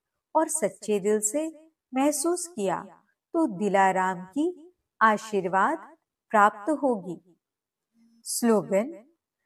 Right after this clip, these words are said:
वारिस वह है जो एवर रेडी बन हर कार्य में जी हुजूर हाजिर कहता है।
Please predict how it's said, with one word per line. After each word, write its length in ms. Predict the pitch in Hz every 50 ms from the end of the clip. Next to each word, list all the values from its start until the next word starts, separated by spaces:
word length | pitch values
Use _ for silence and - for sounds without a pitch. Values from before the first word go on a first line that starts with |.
| _ _ _ _ -
वारिस 480 | 190 220 226 247 277 330 370 349 - - -
वह 280 | 185 208 233 233 226 208
है 540 | 170 202 175 170 180 202 269 269 - 202 _ _ _ _ - 220
जो 440 | 190 - 294 320 - - 302 330 -
एवर 320 | 240 262 277 285 339 349 285
रेडी 360 | 240 226 208 190 202 202 190
बन 400 | - - 190 180 196 240 339 349 214 _ _ _ _ _ _ _ -
हर 280 | - 262 311 359 370
कार्य 580 | 359 - 359 370 - 330 - 220 220 277 285 285
में 280 | 233 196 180 165 170 175 _ _ _ _ _ _ _ _ - 175
जी 380 | 175 - 262 277 320 330 - -
हुजूर 580 | 226 208 165 - 214 233 277 320 359 247 285 _ _ _ _ _ -
हाजिर 420 | - 233 240 240 233 - 320 330 320
कहता 460 | - 320 240 214 196 196 - 202 202
है। 220 | 190 175 - -